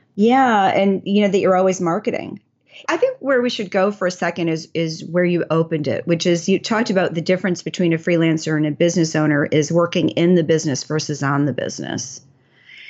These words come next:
When you come right down to it, that's the biggest differentiator, is that no matter how crazy it gets with your client work, you're still setting aside time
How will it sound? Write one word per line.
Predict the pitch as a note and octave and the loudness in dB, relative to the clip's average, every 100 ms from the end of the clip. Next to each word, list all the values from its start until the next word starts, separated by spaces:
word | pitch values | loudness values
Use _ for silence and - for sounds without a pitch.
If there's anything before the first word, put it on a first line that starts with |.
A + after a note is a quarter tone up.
| - | -6
When | G3+ G3+ | 0 2
you | |
come | G3 A#3 A3 | 2 0 2
right | G3 E3 | 0 0
down | E3+ F3+ | 0 0
to | G3 | 0
it, | F#3+ - | -2 -2
that's | F3+ D3+ D#3+ F3 - | -6 -2 -2 -2 -6
the | - | -6
biggest | D#3+ E3+ D#3 E3 D#3+ - | 0 0 0 -4 -6 -6
differentiator, | D#3+ - D3+ D3 D#3+ A2 B2 G2+ - | -8 -6 -6 -4 -6 -4 -4 -4 0
is | E3+ E3 - | 2 2 0
that | E3+ D#3+ - | 0 0 0
no | F3 | 2
matter | F3 E3+ E3+ | 2 2 2
how | E3 F3+ | 0 -2
crazy | F#3 - F#3 F#3+ G3 | -4 0 2 2 2
it | F#3 | -2
gets | - E3+ F3 | 0 -4 -4
with | E3+ | -8
your | E3 | -6
client | E3 - G3+ G#3 - | -6 -2 -2 -2 -2
work, | E3 D3+ - | -2 -2 -4
you're | E3+ E3 | -2 -2
still | E3 - F#3+ E3+ | -2 -2 0 0
setting | - - F#3 G3 G#3+ | -2 -2 0 0 -2
aside | G#3+ - F#3+ F#3 F#3 | -4 -2 0 0 -2
time | - G#3 F#3 D3 - D#3+ G3+ | -6 -4 -2 -2 -4 -6 -8